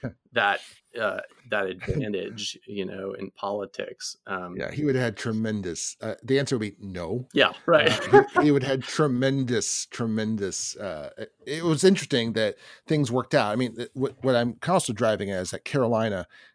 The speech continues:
Speaker 1: is a place apart.
Speaker 2: Yep.
Speaker 1: Uh, and there's, as, <laughs> as, as, as we, as Southern historians know, there's nothing quite like South Carolina. Um,
Speaker 2: <laughs>
Speaker 1: uh, and, uh, it, the words of James L. Pettigrew continually echo through my wor-,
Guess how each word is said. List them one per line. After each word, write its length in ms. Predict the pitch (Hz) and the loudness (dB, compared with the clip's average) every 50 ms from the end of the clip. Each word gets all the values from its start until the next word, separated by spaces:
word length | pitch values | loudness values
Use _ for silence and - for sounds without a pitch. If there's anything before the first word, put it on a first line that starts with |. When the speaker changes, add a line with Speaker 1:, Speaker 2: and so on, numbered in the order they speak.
| _ | _
Speaker 1:
is 120 | - 113 120 | -8 -4 -4
a 60 | 127 | -4
place 300 | - - 135 117 110 - | -2 0 0 0 0 -2
apart. 400 | - - - - 95 62 - - - _ - - | -6 -8 -6 -6 -6 -6 -6 -12 -16 _ -4 -2
Speaker 2:
Yep. 140 | 123 117 - - _ _ | -2 -2 -2 -4 _ _
Speaker 1:
Uh, 260 | - - 98 85 76 76 - - | -6 -6 -6 -6 -6 -10 -12 -8
and 340 | - 120 107 107 104 92 - _ _ | -6 -6 -4 -6 -6 -8 -12 _ _
there's, 340 | - 127 123 123 117 - - | -2 -2 0 0 -2 -4 -6
as, 380 | - 131 120 117 110 - - - | -4 -4 -2 -2 -4 -6 -10 -12
<laughs> 60 | _ - | _ -10
as, 200 | 127 120 120 - - - | -8 4 4 4 4 4
as, 260 | 143 131 123 - - - - - | -2 -4 -8 -10 -12 -12 -10 -8
as 260 | 190 143 - - - - - | -8 -6 -6 -6 -8 -4 -2
we, 80 | 196 - - 247 285 285 254 202 - | -4 -2 -2 -4 -4 -4 -4 -6 -4
as 300 | - 139 135 135 117 - - - - - _ - _ _ | -2 0 0 0 -2 -4 -12 -18 -20 -20 _ -20 _ _
Southern 280 | - 160 156 151 143 | 0 2 2 2 2
historians 400 | 131 123 - 147 131 123 113 101 113 | -2 -2 -2 -2 0 0 -2 -2 -2
know, 120 | 120 104 | 0 0
there's 180 | 104 113 113 - | 0 -2 -2 -4
nothing 200 | 185 175 - 151 | -6 -4 -4 -6
quite 240 | 127 - - 98 - | -6 -6 -8 -8 -8
like 240 | - 85 82 - - | -8 -12 -12 -12 -12
South 260 | - - 95 - - - | -10 -10 -10 -10 -10 -12
Carolina. 640 | - - 76 69 71 65 60 - - - - - - - - | -12 -10 -10 -10 -10 -12 -12 -12 -12 -12 -12 -10 -12 -8 -4
Um, 360 | 117 107 95 92 95 - 156 - - - | -4 -4 -4 -2 4 4 4 4 2 -2
Speaker 2:
<laughs> 340 | - - - - - - 143 - - - - - - 214 196 | -2 -2 -2 -4 -4 -4 -4 -4 -6 -8 -8 -6 -6 -2 -2
Speaker 1:
uh, 280 | 151 139 135 131 131 123 - - | 0 0 2 0 0 0 -2 -2
and, 440 | 135 139 131 127 127 123 117 - - | -2 -2 -2 -2 -6 -10 -6 -2 0
uh, 360 | 127 120 113 110 113 104 - - | 2 4 4 4 2 2 0 -4
it, 180 | - 120 - - - 127 | -6 -6 -6 -6 -6 -4
the 180 | 123 131 120 | -2 0 0
words 420 | 120 113 117 120 123 120 117 107 107 | 0 0 0 0 0 0 -2 -2 -4
of 160 | 117 104 101 | -4 -4 -4
James 340 | - - 120 110 110 107 104 | -4 -2 -2 0 0 -2 -2
L. 140 | 113 104 101 | -2 -2 -2
Pettigrew 420 | - - 113 110 98 98 104 95 | -2 -2 -2 -2 -2 -2 -4 -4
continually 520 | - - 117 - - 190 175 143 131 127 123 | -4 -4 -6 -4 0 2 4 4 4 2 2
echo 180 | 120 - 135 | 0 -2 -4
through 180 | 117 - 131 120 | -4 -4 -4 -2
my 120 | 117 117 | 0 0
wor-, 200 | 120 139 165 160 | 0 0 -2 -4